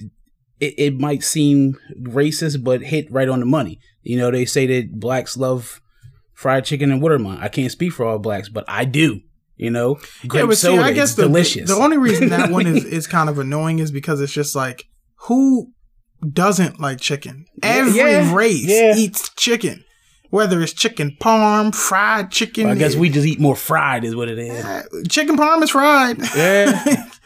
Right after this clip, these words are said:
Speaker 2: You can make baked chicken taste fried,
Speaker 1: I
Speaker 2: but
Speaker 1: try
Speaker 2: either
Speaker 1: to
Speaker 2: way,
Speaker 1: tell people that.
Speaker 2: I guess it's, I guess realistically, it's a,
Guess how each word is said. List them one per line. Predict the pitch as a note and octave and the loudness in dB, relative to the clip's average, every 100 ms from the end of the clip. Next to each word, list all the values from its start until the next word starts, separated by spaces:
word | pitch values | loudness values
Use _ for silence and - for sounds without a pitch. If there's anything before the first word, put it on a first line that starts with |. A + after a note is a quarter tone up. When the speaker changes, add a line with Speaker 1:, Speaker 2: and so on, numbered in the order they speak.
| - - | -20 -10
Speaker 2:
You | G3 | -6
can | B3 C4 | -2 0
make | B3 | 0
baked | G#3 A#3+ A3+ | 0 0 0
chicken | A#3 G#3+ | -4 0
taste | A#3 A#3 | 0 0
fried, | A#3 A#3 G3+ E3 | 0 2 2 0
Speaker 1:
I | E3+ | 2
Speaker 2:
but | |
Speaker 1:
try | G3+ | 4
Speaker 2:
either | B3 | 4
Speaker 1:
to | G#3+ | 6
Speaker 2:
way, | G3 | 6
Speaker 1:
tell | G#3+ | 4
people | G#3+ A3 G#3 | 2 -4 -2
that. | G#3 G#3+ | -2 0
Speaker 2:
I | A3+ | 0
guess | C#4+ E4 | 0 2
it's, | A#3 - | 0 2
I | G#3+ | 0
guess | A#3+ C#4+ - - _ _ G3 | 2 0 -4 -14 _ _ -6
realistically, | G3 F#3+ F3+ F3+ E3 C#3+ C#3 C#3 | 2 2 4 0 -2 -6 -4 -4
it's | C3 - | -4 -8
a, | C3 C3 B2+ | -8 -8 -12